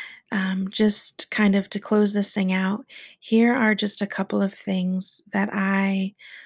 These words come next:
little nuggets that I will hope to pass on to you, um, of things maybe to avoid and things to do, um, coming alongside of someone specifically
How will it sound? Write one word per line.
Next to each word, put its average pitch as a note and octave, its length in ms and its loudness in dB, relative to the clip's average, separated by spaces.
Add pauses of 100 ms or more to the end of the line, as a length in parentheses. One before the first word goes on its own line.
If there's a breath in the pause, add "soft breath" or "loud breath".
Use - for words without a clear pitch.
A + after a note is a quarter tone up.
(440 loud breath)
little G#3+ 300 4
nuggets G3 760 0
that G#3 120 0
I G3 180 0
will F#3+ 380 0
hope G3 420 -8
to G3+ 100 -4
pass F#3+ 320 -2
on F#3+ 200 0
to F#3+ 120 -6
you, F#3+ 360 -2 (640 loud breath)
um, F#3 640 -2 (200)
of G3 140 2
things G#3 640 4
maybe G3 360 4
to G3 240 2
avoid G3 640 4 (400 loud breath)
and G3 180 2
things G3 380 4
to G#3+ 120 2
do, G3 480 2 (500 loud breath)
um, F#3+ 300 2
coming G#3 340 6
alongside G3 580 4
of F#3+ 100 -2
someone F#3+ 360 2
specifically G3+ 1080 -2